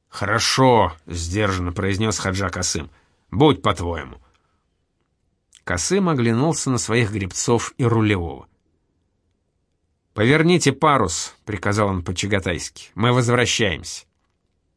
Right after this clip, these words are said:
Касым был взбешён, что его унизили при работниках и при шейхе,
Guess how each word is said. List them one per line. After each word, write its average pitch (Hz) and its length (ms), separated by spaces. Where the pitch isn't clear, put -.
Касым 180 560
был 185 200
взбешён, 117 760
что - 220
его 117 200
унизили 131 600
при 120 240
работниках 127 760
и 110 40
при 95 160
шейхе, 160 520